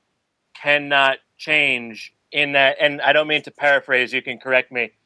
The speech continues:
but in that they've, they're so deep in their own psychopathy that their brain has actually, like, changed, and they probably can't undo that. And that, that actually really scared me.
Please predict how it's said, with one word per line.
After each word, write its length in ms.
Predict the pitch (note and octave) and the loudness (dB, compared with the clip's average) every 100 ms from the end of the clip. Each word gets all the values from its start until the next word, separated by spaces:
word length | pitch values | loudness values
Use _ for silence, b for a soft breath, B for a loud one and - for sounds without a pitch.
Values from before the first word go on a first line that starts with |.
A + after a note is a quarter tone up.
| _ _ | _ _
but 140 | - E3 | -6 -2
in 180 | E3+ E3 | -2 2
that 260 | D3+ D3+ _ _ _ _ - | 0 0 _ _ _ _ 0
they've, 260 | E3+ E3+ - _ | 0 0 -4 _
they're 120 | E3 | -4
so 240 | D#3 F#3 F3 | -2 -2 -2
deep 380 | - D#3+ E3 D#3+ | -2 -2 -2 -2
in 120 | C#3 | -2
their 140 | C3+ | 0
own 140 | C#3 C3 | 0 0
psychopathy 920 | C#3+ C3 - C#3 - B2+ C#3+ C3 - _ _ _ _ _ _ - | -2 -2 0 0 0 -2 0 0 -2 _ _ _ _ _ _ 0
that 220 | C#3 C#3 | 0 2
their 140 | D3+ | -2
brain 580 | A#2+ - C3 D3 D3 C3 | -2 -2 0 2 0 -2
has 240 | A#2 B2+ B2+ | 0 0 2
actually, 680 | C3 - D3 C3 B2+ B2 A#2+ | 0 0 -4 0 2 2 2
like, 320 | B2 A#2 - _ _ _ _ | 2 2 -2 _ _ _ _
changed, 720 | - - D3+ D#3+ G2+ - - _ _ _ _ _ _ | -14 -2 0 0 -2 -14 -20 _ _ _ _ _ _
and 200 | C#3 C#3 | -4 0
they 120 | C#3 C3 | 0 -2
probably 720 | - - D3+ D#3 C#3+ C3+ C3+ | -6 0 0 0 -4 -2 -4
can't 400 | - - D3 D3 | -4 -4 -2 -2
undo 420 | C3+ B2+ C3+ C3+ A2 | -4 -6 -2 -2 0
that. 340 | C3+ B2+ A#2 _ _ _ _ _ _ - | 2 2 0 _ _ _ _ _ _ -8
And 100 | C3 | 0
that, 220 | C#3 D3+ - | 0 0 0
that 140 | C3+ | 2
actually 280 | C#3+ C#3 B2+ | 2 -2 -2
really 220 | C3 B2 | 0 0
scared 380 | - C3+ C3 A#2+ | -2 0 0 0
me. 180 | A#2+ | -4